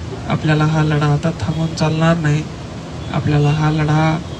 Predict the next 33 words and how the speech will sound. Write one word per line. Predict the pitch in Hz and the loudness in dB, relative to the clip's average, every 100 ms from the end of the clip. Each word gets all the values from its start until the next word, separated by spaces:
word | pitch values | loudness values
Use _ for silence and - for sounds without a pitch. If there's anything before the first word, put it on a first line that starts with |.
| - - - - 160 | -12 -10 -10 -6 -4
असाच | 165 160 156 | 0 2 0
पेटत | - 156 160 160 - | 0 0 2 0 2
ठेवावा | 160 147 147 | 2 2 2
लागेल. | 135 131 101 - - - - - - - | 0 0 -4 -6 -10 -10 -10 -10 -12 -2
मी | 165 | 0
तुमच्यासाठी | - 165 160 156 160 147 151 | 2 0 2 2 2 2 4
या | 151 | 4
ठिकाणी | 147 147 147 151 147 | 2 2 2 2 2
लढायला | 139 139 147 156 - - - - - - - - | 2 2 2 2 0 -4 -8 -10 -10 -8 -4 2
तयार | 156 156 156 | 4 6 6
आहे. | 160 | 4
आपण | 156 156 160 | 4 2 0
जे | 160 | 2
प्रेम | 151 - 160 156 151 | 0 2 2 4 4
या | 151 | 2
ठिकाणी | 160 165 147 147 | 2 2 2 2
दाखवत | 143 147 160 156 | 2 0 0 2
आहे, | 160 156 | 2 2
मी | 156 | 0
तुमच्या | 151 147 151 147 | 0 0 2 2
भावना | 147 143 143 147 | 4 4 4 2
समजू | - 139 147 165 | 0 -2 2 2
शकतो. | 151 - - - - - - - - - - - - - - | 0 -4 -4 -6 -6 -10 -10 -8 -8 -6 -6 -8 -8 -6 -2
मित्रो, | 170 185 196 208 208 202 - - - - - - - - | 4 8 10 10 8 4 -4 -8 -8 -8 -8 -8 -6 2
जर | 165 | 4
का | - 170 | 4 2
आपल्याला | 156 156 160 160 | 2 2 4 4
असा | 156 151 160 | 2 2 2
न्याय | 156 151 | 2 2
दिला | 151 151 151 | 4 2 2
नाही, | 151 165 165 190 - - - - - - | 2 2 2 -2 -4 -6 -6 -6 -8 -2
तर | - 156 | 0 0
हातात | 147 160 165 | 0 4 4